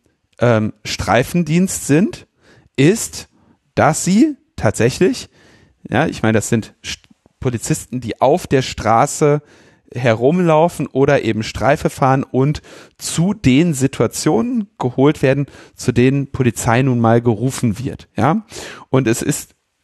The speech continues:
tatsächlich ja so, dass ein größerer Teil der Bevölkerung nie mit der Polizei zu tun hat und bestimmte Teile der Bevölkerung oft. Und diese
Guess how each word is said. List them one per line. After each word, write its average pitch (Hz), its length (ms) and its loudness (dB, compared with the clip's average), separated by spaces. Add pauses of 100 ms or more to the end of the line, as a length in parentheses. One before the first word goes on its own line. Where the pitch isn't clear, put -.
(200)
tatsächlich 139 560 2
ja 120 100 2
so, 123 180 0
dass 147 220 0
ein 117 160 -2
größerer 110 560 0
Teil 104 260 -2
der 165 120 2
Bevölkerung 120 720 -2 (420)
nie 120 560 2
mit 180 220 2
der 170 60 2
Polizei 160 500 0
zu - 160 -8
tun 156 320 -2
hat - 220 0 (1120)
und 120 200 -4
bestimmte 127 600 0 (420)
Teile 120 340 2
der 135 120 2
Bevölkerung 123 840 0 (140)
oft. - 460 -4 (460)
Und 113 500 0
diese 127 600 2